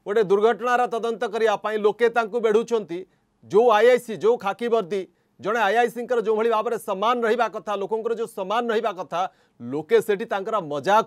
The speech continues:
ଉଡ଼ଉଛନ୍ତି। ଇଏ ଗୋଟେ ଆଇଆଇସି ଯିଏ ଅଛନ୍ତି, ସେ ବ୍ୟକ୍ତି ପ୍ରତି ମଜାକ ନୁହେଁ, ଇଏ ପୁଲିସ ବ୍ୟବସ୍ଥା ପ୍ରତି ମଜାକ ନୁହେଁ କି? ଇଏ ଖାକି ବର୍ଦ୍ଦି ପ୍ରତି ମଜାକ ନୁହେଁ କି?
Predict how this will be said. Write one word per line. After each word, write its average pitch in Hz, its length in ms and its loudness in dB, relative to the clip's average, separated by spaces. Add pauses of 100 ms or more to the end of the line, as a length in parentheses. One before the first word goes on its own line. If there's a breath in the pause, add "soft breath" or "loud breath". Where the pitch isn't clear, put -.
ଉଡ଼ଉଛନ୍ତି। 170 540 0 (460)
ଇଏ 254 180 4 (520)
ଗୋଟେ 208 260 4 (320)
ଆଇଆଇସି 262 540 2 (680)
ଯିଏ 175 240 0
ଅଛନ୍ତି, 240 480 2
ସେ 269 120 4
ବ୍ୟକ୍ତି 202 360 -2
ପ୍ରତି 285 260 0
ମଜାକ 233 460 6
ନୁହେଁ, 180 220 -4 (440)
ଇଏ 262 100 6 (120)
ପୁଲିସ 220 220 2 (100)
ବ୍ୟବସ୍ଥା 254 400 2
ପ୍ରତି 277 260 -2
ମଜାକ 220 380 0
ନୁହେଁ 190 240 -4
କି? 185 140 -12 (480)
ଇଏ 262 180 6 (720)
ଖାକି 202 280 2
ବର୍ଦ୍ଦି 214 280 4
ପ୍ରତି 285 260 -2
ମଜାକ 269 380 6
ନୁହେଁ 240 240 2
କି? 220 160 -10